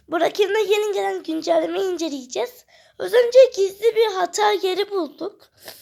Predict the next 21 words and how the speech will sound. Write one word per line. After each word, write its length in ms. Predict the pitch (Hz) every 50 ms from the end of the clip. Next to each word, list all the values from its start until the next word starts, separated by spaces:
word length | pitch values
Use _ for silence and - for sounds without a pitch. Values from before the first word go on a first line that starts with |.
| - _ _ _
Oraya 300 | - 320 311 392 440 453
gireceğiz. 1000 | 427 - 330 - - - - - 294 311 - - _ _ - _ _ _ _ _ _ _ _ _ _ _ _ _ _ _ _ _ _ _ _ - _ _ _ _ _ _ _ _ _ _ _ _ _ _ _ _ _ _ _ _ 320
O 100 | 330 320
zaman 380 | 294 285 294 311 339 359 339
gel, 260 | 320 330 339 370 415 - - -
gelin 340 | 330 320 311 339 349 339 285
geçelim. 600 | 320 320 330 - 320 320 320 302 269 247 - _ _ _ _ _ -
De 40 | 508
yeni 260 | 466 392 381 370 381
bir 60 | 370
araba 280 | 370 359 339 339 339 349
gelmiş. 360 | 311 302 269 254 254 254 -
Onu 140 | 294 302 311
da 160 | 302 302 311 - _ _ _ _ _ _ _ -
en 120 | 320 302
son 200 | 277 - 302 285
tanıtacağım. 520 | 294 - 247 247 247 _ _ - 330 - _ _ _ _ _ _ _ _ _ _ - - - _ _ _ _ _ _
Gel 260 | - - 392 392 330
beri 260 | 330 330 330 349 359 -
kapıyı 380 | 320 330 311 - 311 302 294
kilitleyeyim. 540 | - 285 269 - - - 262 247 254 277